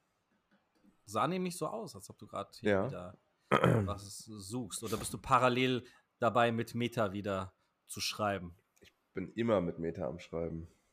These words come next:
Speaker 1: Ja, ist ja eigentlich auch das Stichwort.
Speaker 2: Grundsätzlich,
Speaker 1: Wa-,
Speaker 2: ja.
Speaker 1: warum bist du denn immer dabei,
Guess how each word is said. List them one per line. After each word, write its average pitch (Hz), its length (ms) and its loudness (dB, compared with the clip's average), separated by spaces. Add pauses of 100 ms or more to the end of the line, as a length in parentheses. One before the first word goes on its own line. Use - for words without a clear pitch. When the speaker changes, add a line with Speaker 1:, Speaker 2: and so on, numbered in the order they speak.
(1000)
Speaker 1:
Ja, 87 80 -14
ist 95 160 -8
ja 110 120 -4
eigentlich 101 360 -8
auch 117 120 -6
das - 140 -10
Stichwort. - 680 -10 (100)
Speaker 2:
Grundsätzlich, 90 680 -8
Speaker 1:
Wa-, - 60 -8 (540)
Speaker 2:
ja. - 80 -8
Speaker 1:
warum 151 240 4
bist - 240 -6
du 139 60 -2
denn 123 120 0
immer 117 480 -2 (1200)
dabei, 95 580 -4